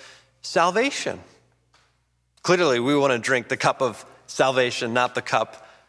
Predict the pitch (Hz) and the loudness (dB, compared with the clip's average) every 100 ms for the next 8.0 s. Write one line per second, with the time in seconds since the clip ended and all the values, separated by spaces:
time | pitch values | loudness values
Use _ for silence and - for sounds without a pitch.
0 | _ _ 123 113 123 113 104 135 131 247 | _ _ -2 0 2 2 0 -6 -4 -4
1 | 247 214 208 120 107 - 190 254 202 127 | -2 -4 -4 -4 -6 -4 -2 0 0 0
2 | 110 98 110 127 _ _ _ _ _ _ | 0 -4 -12 -14 _ _ _ _ _ _
3 | _ _ _ _ - - 143 175 156 139 | _ _ _ _ -14 -10 -2 0 0 -2
4 | - - - _ _ _ _ _ _ _ | -14 -20 -20 _ _ _ _ _ _ _
5 | _ - 208 - 240 - - 185 180 143 | _ -4 -4 -2 -4 -4 -2 -2 0 0
6 | 135 151 139 120 107 - 147 - - 117 | 0 -2 -4 -6 -4 2 2 0 -6 0
7 | 135 139 135 123 151 185 196 196 202 202 | 2 2 -2 -2 -2 0 0 -2 -4 -8